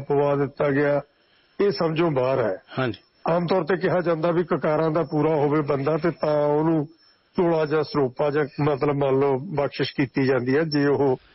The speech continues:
Speaker 2: ਹਾਂਜੀ।
Speaker 1: ਧਾਰਮਿਕ ਅਕੀਦਿਆਂ 'ਚ ਪੂਰਾ ਹੈ ਨਾ।
Speaker 2: ਹਾਂਜੀ।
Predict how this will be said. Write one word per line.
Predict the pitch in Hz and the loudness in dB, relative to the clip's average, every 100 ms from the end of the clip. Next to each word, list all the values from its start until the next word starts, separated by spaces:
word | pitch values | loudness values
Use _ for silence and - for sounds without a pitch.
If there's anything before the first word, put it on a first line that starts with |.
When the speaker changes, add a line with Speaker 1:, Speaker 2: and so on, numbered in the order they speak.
| _ - | _ -4
Speaker 2:
ਹਾਂਜੀ। | 175 | -2
Speaker 1:
ਧਾਰਮਿਕ | 147 135 139 143 | 0 -2 -2 -2
ਅਕੀਦਿਆਂ | 123 135 120 139 | -2 -2 0 0
'ਚ | 127 | -2
ਪੂਰਾ | - 127 117 | -2 0 2
ਹੈ | 107 123 | 2 0
ਨਾ। | 196 - - | -2 -2 -4
Speaker 2:
ਹਾਂਜੀ। | 139 123 | -4 -4